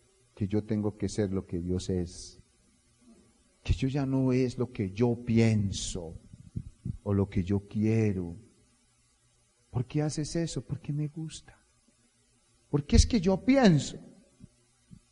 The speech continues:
yo pienso. ¿Qué piensas tú? Si piensas conforme a lo que piensa Dios, está bien.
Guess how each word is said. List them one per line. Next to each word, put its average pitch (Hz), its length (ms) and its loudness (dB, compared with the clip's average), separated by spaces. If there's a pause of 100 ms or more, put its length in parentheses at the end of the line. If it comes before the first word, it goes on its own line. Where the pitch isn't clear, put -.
(140)
yo 254 400 6
pienso. 240 600 6 (960)
¿Qué 165 100 -10
piensas 160 540 -12
tú? 82 180 -12 (640)
Si 110 120 -2
piensas 131 420 0
conforme 107 540 -2
a - 20 -2
lo 95 100 -4
que 98 140 -4
piensa 104 400 -4
Dios, 113 440 -4
está 90 240 -10
bien. 80 380 -6